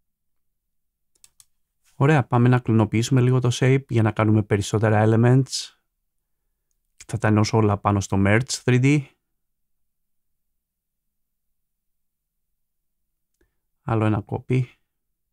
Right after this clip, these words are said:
Το ενώσω και αυτό στο Merge. Και χρησιμοποιώντας απλά το Transform θα τα βάλω στη θέση τους. Ε, κάποια θα είναι πιο πίσω από κάποια άλλα.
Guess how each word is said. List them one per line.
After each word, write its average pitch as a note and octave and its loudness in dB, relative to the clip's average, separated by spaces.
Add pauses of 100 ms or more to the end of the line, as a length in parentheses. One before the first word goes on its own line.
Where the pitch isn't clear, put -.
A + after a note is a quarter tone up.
(720)
Το G#2+ -6
ενώσω G#2+ -2
και A2+ -8
αυτό G#2+ -8
στο - -6
Merge. A#2+ -4 (1800)
Και A#2 0
χρησιμοποιώντας A#2+ 0
απλά D#3 -2
το D3 -2
Transform B2 2
θα A2+ -6
τα G2+ -2
βάλω G#2+ 4
στη - -10
θέση F#2 -6
τους. - -6
Ε, G#2 -6
κάποια G#2 -4
θα G2+ -2
είναι G2 0 (560)
πιο A2 0 (120)
πίσω A2+ -4
από G#2+ -4
κάποια G2+ -2
άλλα. G2+ -2